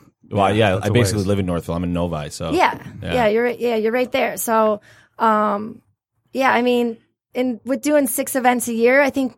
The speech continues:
Speaker 3: Chris and I are pretty set on just doing Oakland and, and Wayne.
Speaker 1: For right now, yeah.
Speaker 3: Um,
Speaker 1: Yeah, forget
Speaker 3: you know.
Speaker 1: Macomb. No, nobody cares about Macomb.
Speaker 3: Yeah, sorry. I mean, maybe in the future
Speaker 1: By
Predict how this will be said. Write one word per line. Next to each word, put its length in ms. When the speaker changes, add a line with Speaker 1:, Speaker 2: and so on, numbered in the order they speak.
Speaker 3:
Chris 280
and 80
I 80
are 80
pretty 240
set 320
on 160
just 220
doing 440
Oakland 600
and, 320
and 160
Wayne. 240
Speaker 1:
For 80
right 160
now, 60
yeah. 320
Speaker 3:
Um, 280
Speaker 1:
Yeah, 140
forget 200
Speaker 3:
you 40
know. 80
Speaker 1:
Macomb. 240
No, 100
nobody 220
cares 160
about 140
Macomb. 220
Speaker 3:
Yeah, 180
sorry. 380
I 120
mean, 180
maybe 300
in 80
the 80
future 340
Speaker 1:
By 100